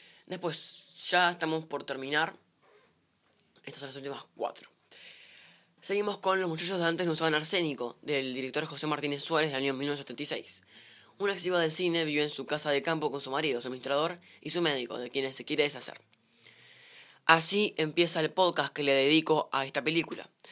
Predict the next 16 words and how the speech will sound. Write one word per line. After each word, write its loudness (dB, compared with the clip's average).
una 6
de 6
mis -2
favoritas 2
de -2
cine 0
argentino -2
y -6
que -2
es 2
para 0
mí -2
una 2
imperdible -2
y 0
indispensable. -6